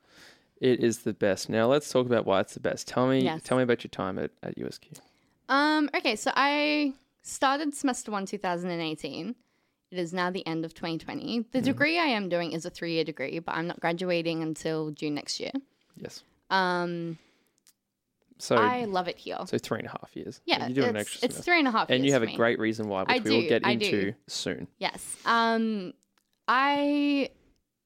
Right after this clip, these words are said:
Speaker 2: I was really worried actually coming in, being three years older than most of the students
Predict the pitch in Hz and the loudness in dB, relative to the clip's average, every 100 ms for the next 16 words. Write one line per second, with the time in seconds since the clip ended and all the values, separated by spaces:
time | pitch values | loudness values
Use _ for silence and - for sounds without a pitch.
0 | _ _ _ _ _ - 254 262 220 240 | _ _ _ _ _ 0 0 2 -2 0
1 | 311 302 226 233 226 - - 196 - 190 | 0 2 2 2 2 -2 -4 -6 -4 -4
2 | 180 180 170 160 175 175 175 - - 185 | -2 -2 -2 -2 -2 -2 -4 -6 -2 0
3 | 175 165 160 165 160 147 165 _ _ _ | 2 2 2 0 -2 -4 -8 _ _ _
4 | _ - 180 170 165 160 - 160 165 - | _ -6 -2 0 0 -2 -4 -8 -8 -6
5 | 165 160 160 156 - - | -4 -2 -2 -4 -8 -8